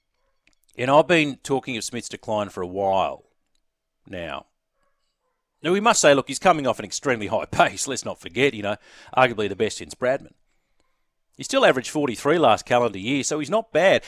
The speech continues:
He's still integral to the side. He's still very, very good. He's just less good. And he's admitted to it. And he's also admitted he'd be open to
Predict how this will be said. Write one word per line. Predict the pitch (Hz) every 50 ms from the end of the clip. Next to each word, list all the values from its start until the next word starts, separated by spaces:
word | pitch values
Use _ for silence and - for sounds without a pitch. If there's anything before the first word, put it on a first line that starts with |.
| - -
He's | - 156 -
still | - 226 196 160
integral | 170 190 196 170 143 135 123 110
to | - - 135
the | 98 95
side. | - - 143 143 175 190 165
He's | 135 -
still | - 170 185
very, | 139 - 156 151 143 127
very | 117 110 101
good. | 92 123 160 175
He's | 135 -
just | - 156 143 - - -
less | 95 113 139 - -
good. | - 113 73 - _ _ _ _ _ _ _ _ _ _ _ _ _ _ _ _ _ _ _ _ _ _ _ _ _ _ _ _ _ _ _ _ _ _ _ _ _ _ _ _ _ _ _ 170
And | 190
he's | 185 139
admitted | 143 127 127 131 127 127 113 -
to | 135 156 190
it. | 220 - _ _ _ _ _ _ _ _ _ _ _ _ _ _ _ _ _ _ _ _ _ _ _ _ _ _ _ _ _ _ _ _ _ _ _ _ _
And | -
he's | 127 117 170
also | 196 214 - - 123
admitted | 113 110 113 117 117 117 104 - _ _ _ _ _ _
he'd | - 117 107 95
be | 110 110
open | 117 131 131 - 127 101 -
to | - 131 120 113 113 110